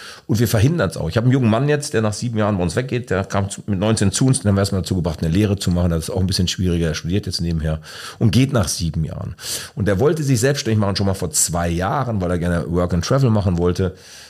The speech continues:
Äh, und da gibt's auch beim Staat ja Zuschüsse und dann haben <laughs> ganz klar die Leute gesagt bei der A-, Agentur für Arbeit und, und Arbeitsamt halt,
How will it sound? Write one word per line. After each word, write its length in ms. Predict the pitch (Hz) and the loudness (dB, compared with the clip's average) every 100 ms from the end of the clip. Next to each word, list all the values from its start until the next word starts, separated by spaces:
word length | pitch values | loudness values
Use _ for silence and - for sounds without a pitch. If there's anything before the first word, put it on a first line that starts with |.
| _ | _
Äh, 260 | - 85 82 | -8 -6 -6
und 420 | 80 87 80 - | -4 -6 -6 -8
da 80 | 85 | -8
gibt's 180 | 82 - | -8 -8
auch 120 | 82 | -10
beim 140 | 85 | -8
Staat 280 | - 82 - | -4 -4 -4
ja 80 | - | -6
Zuschüsse 500 | - 131 - 90 101 | 0 0 2 2 2
und 140 | 87 | 2
dann 340 | 80 80 78 85 | 2 0 0 -2
haben 300 | 78 82 78 | -2 -2 -2
<laughs> 20 | |
ganz 260 | - 95 - | 0 0 0
klar 340 | 78 78 78 - - - - | 0 0 -2 -6 -14 -16 -14
die 60 | - | -4
Leute 340 | 78 78 78 | 2 2 4
gesagt 420 | 78 69 - 80 - | 2 2 0 -2 -2
bei 120 | 78 | -2
der 320 | 78 - - | 0 -2 -6
A-, 300 | - 82 - | -6 -6 -2
Agentur 300 | 80 80 82 | 2 2 2
für 120 | - | -2
Arbeit 380 | - 78 82 80 | -2 0 0 0
und, 100 | 76 | -2
und 200 | 76 80 | 0 0
Arbeitsamt 500 | - 78 76 71 80 | 0 -2 -2 -2 -2
halt, 220 | 80 76 | -2 -4